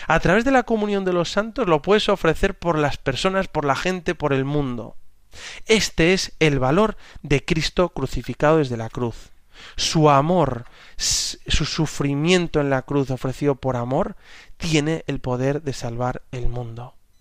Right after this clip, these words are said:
Es ahí donde aparece nuestra Madre a los pies de la cruz, que intenta comprender este misterio, y ella se convierte también en corredentora con Cristo.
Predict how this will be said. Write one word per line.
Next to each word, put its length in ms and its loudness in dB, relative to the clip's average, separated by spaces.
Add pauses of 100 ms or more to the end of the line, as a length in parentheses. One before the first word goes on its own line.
(440)
Es 160 -2
ahí 100 6
donde 180 2
aparece 400 2
nuestra 280 -4
Madre 260 0
a 40 -2
los 160 -6
pies 160 -4
de 80 -4
la 140 -4
cruz, 400 -8 (360)
que 300 -2
intenta 560 0
comprender 520 -4
este 220 -8
misterio, 640 -6 (340)
y 220 0
ella 260 2
se 140 -2
convierte 480 -2
también 420 -2 (240)
en 220 -4 (140)
corredentora 920 0 (260)
con 180 -8
Cristo. 460 -4